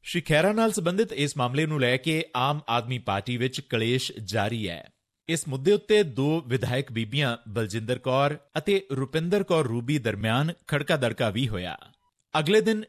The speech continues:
ਸ਼ਕਤੀ ਪ੍ਰਦਰਸ਼ਨ ਕਰਦਿਆਂ ਪੰਜਾਬ ਵਿਧਾਨ ਸਭਾ ਵਿੱਚ ਵਿਰੋਧੀ ਧਿਰ ਦੇ ਆਗੂ ਸੁਖਪਾਲ ਸਿੰਘ ਖਹਿਰਾ ਨੇ ਚੰਡੀਗੜ੍ਹ ਵਿੱਚ ਆਮ ਆਦਮੀ ਪਾਰਟੀ ਦੇ ਵਿਧਾਇਕ ਦਲ ਦੀ ਮੀਟਿੰਗ ਸੱਦੀ। ਇਸ ਮੀਟਿੰਗ ਵਿੱਚ ਪਾਰਟੀ ਪ੍ਰਧਾਨ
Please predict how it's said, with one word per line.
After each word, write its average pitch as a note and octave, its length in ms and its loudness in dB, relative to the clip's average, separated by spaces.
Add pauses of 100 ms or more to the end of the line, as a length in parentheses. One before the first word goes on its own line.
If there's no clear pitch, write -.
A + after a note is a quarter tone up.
ਸ਼ਕਤੀ - 460 -2
ਪ੍ਰਦਰਸ਼ਨ D#3 460 0
ਕਰਦਿਆਂ E3 440 2
ਪੰਜਾਬ A#2 400 -2
ਵਿਧਾਨ A#2 260 -4
ਸਭਾ C3 240 0
ਵਿੱਚ D3 220 -2
ਵਿਰੋਧੀ B2 320 -2
ਧਿਰ G#2+ 200 -2
ਦੇ G#2 140 0
ਆਗੂ A2 300 -2
ਸੁਖਪਾਲ A2 480 -4
ਸਿੰਘ B2+ 300 -6
ਖਹਿਰਾ A#2 260 0
ਨੇ B2+ 200 -2 (260)
ਚੰਡੀਗੜ੍ਹ E3+ 420 2
ਵਿੱਚ G3+ 280 0
ਆਮ C#3 300 2
ਆਦਮੀ B2 280 0
ਪਾਰਟੀ A#2+ 360 -2
ਦੇ C3+ 160 2
ਵਿਧਾਇਕ A2+ 480 -2
ਦਲ G#2 140 -2
ਦੀ C3 140 -2
ਮੀਟਿੰਗ B2 340 -4
ਸੱਦੀ। F2+ 400 -10 (380)
ਇਸ F#3 220 2
ਮੀਟਿੰਗ F#3 240 -2
ਵਿੱਚ A3 180 -2
ਪਾਰਟੀ C3 320 0
ਪ੍ਰਧਾਨ C3 480 0